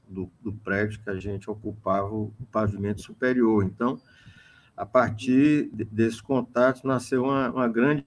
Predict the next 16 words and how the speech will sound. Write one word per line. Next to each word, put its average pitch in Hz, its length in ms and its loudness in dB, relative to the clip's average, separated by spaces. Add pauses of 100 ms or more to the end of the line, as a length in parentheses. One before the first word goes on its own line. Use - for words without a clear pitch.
amizade, 113 400 4
né, 107 200 -4
e 117 40 0
uma 113 120 0
grande 131 280 2
admiração 120 800 0 (560)
pelo 113 200 0
tra-, 113 140 2
oportunidade, 117 760 0
né, 107 80 -4
um, 120 160 -6
um 117 120 -4
trabalho 98 400 -2
que 92 240 -12 (240)
é 120 100 4
inovador 113 580 2